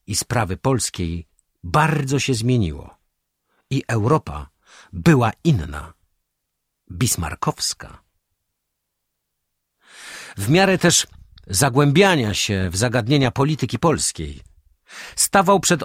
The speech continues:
oczyma fakt, że polityki zewnętrznej, zasługującej na to miano, od dawna już nie mieliśmy. Rzeczpospolita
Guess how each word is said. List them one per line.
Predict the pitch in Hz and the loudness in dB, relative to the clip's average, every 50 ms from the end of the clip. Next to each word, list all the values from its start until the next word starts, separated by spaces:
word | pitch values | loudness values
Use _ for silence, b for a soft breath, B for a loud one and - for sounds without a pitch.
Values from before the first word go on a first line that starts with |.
| - - | -4 -2
oczyma | 147 147 - - 165 170 160 151 131 113 | -2 -2 0 0 2 2 4 4 4 2
fakt, | - - - 180 120 - - - - - - - _ _ _ _ _ _ _ _ _ _ _ _ - | 2 2 2 2 2 0 -6 -16 -16 -18 -20 -20 _ _ _ _ _ _ _ _ _ _ _ _ -2
że | 104 - 139 | -2 -2 0
polityki | - 139 139 156 170 - - 147 - 143 | 2 2 2 2 2 0 0 -2 0 0
zewnętrznej, | 120 123 117 92 117 160 180 156 104 80 - - - - 82 71 65 69 - _ _ - | 0 0 0 0 2 2 2 2 2 0 -4 -6 -6 -8 -8 -10 -12 -14 -18 _ _ -4
zasługującej | - 95 117 - - 139 120 135 147 151 156 135 - 131 | -2 0 0 0 0 0 0 2 2 4 2 2 0 0
na | 117 120 | -2 -2
to | 117 - 120 | -2 0 0
miano, | 135 151 143 123 123 120 - | 2 2 2 2 0 0 -2
od | - 131 - 117 | -2 -4 -4 -2
dawna | 110 - 202 185 160 165 180 175 | 0 2 2 2 2 2 0 0
już | 170 - - - | 0 0 0 0
nie | 165 160 | 2 2
mieliśmy. | 160 139 104 82 69 69 - - - - - - - - _ _ _ _ _ _ _ _ _ _ B B B B B B B B B B B B B B B B B - | 4 2 2 0 -4 -8 -10 -10 -10 -14 -18 -20 -20 -20 _ _ _ _ _ _ _ _ _ _ B B B B B B B B B B B B B B B B B -4
Rzeczpospolita | 101 117 113 - - 151 - - - 151 151 151 131 - 147 139 135 131 | -4 -4 -2 0 0 -2 0 2 0 2 2 2 0 2 2 2 2 2